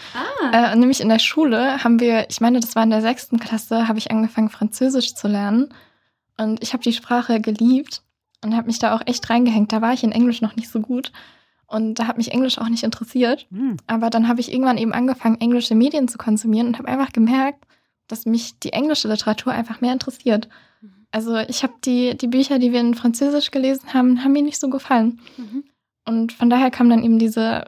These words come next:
Speaker 2: diese Spezifizierung auf Englisch
Speaker 1: Mhm.
Speaker 2: statt Französisch. Und, ähm, das war tatsächlich in meiner Jugend auch so. Also was heißt Jugend? Ich bin immer noch jung,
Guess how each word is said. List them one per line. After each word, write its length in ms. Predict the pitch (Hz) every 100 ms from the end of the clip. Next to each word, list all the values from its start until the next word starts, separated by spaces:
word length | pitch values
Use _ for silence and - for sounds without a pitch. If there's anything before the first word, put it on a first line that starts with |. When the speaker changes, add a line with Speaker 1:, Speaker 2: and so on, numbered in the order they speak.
| -
Speaker 2:
diese 260 | 226 226 220
Spezifizierung 720 | - 226 - - - 240 226
auf 160 | 208 -
Englisch 480 | 233 294 403 -
Speaker 1:
Mhm. 80 | 220
Speaker 2:
statt 220 | 190 233 247
Französisch. 640 | 226 - 233 254 370 - - _ _ _ _ _ _ _ _ _
Und, 420 | 233 233 226 233 -
ähm, 400 | 220 220 214 214
das 200 | 226 233
war 100 | 254
tatsächlich 460 | 262 233 247 240 220
in 120 | 220
meiner 240 | 233 247
Jugend 400 | 233 254 254 233
auch 220 | 220 254 -
so. 220 | 285 285
Also 240 | 220 -
was 160 | - -
heißt 160 | 233
Jugend? 180 | 240 233
Ich 100 | -
bin 100 | 220
immer 180 | 247 311
noch 180 | 285 285
jung, 200 | 359